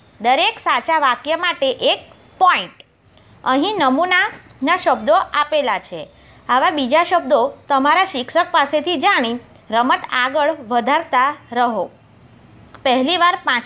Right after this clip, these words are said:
પાંચ શબ્દ સાથે રમત રમો, પછી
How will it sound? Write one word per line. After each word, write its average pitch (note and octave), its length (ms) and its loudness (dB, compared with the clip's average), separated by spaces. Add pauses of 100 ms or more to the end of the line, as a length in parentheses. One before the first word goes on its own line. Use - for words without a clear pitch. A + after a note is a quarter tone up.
પાંચ E4+ 240 -2
શબ્દ C#4+ 240 -2
સાથે E4 400 2
રમત C4+ 360 0
રમો, F4 320 2 (520)
પછી B3+ 480 -4